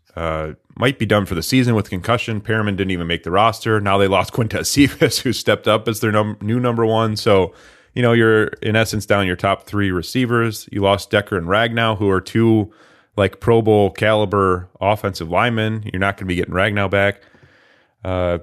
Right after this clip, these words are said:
they gave Romeo Okwara a huge contract in the offseason. He was their best defensive player. He's hurt. Jeff Okudah at cornerback was, uh, their number one there. He's down. So it's kind of been ridiculous that they,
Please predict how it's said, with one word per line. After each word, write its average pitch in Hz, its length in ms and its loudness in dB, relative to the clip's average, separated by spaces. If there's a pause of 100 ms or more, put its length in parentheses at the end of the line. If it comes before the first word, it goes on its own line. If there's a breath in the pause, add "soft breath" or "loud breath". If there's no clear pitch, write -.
(120)
they 101 100 0
gave 104 240 2
Romeo 113 360 4
Okwara 139 360 4
a 123 40 4
huge 127 280 0
contract 127 580 0
in 107 60 -6
the 101 80 0
offseason. 117 540 0
He 110 120 2
was 113 140 2
their 101 100 0
best 110 240 -2
defensive 127 420 -2
player. 117 300 2
He's 117 280 0
hurt. 120 440 0
Jeff 104 200 -2
Okudah 123 520 2
at - 100 -2
cornerback 120 840 -2
was, 90 360 -8 (560)
uh, 85 200 -2
their 87 160 0
number 98 260 2
one 107 280 2
there. 117 260 2
He's 117 200 0
down. 113 360 0
So 110 140 -2
it's 113 340 -4
kind 151 200 0
of 147 80 -2
been 113 140 0
ridiculous 92 600 -2
that 90 160 -8
they, 87 360 2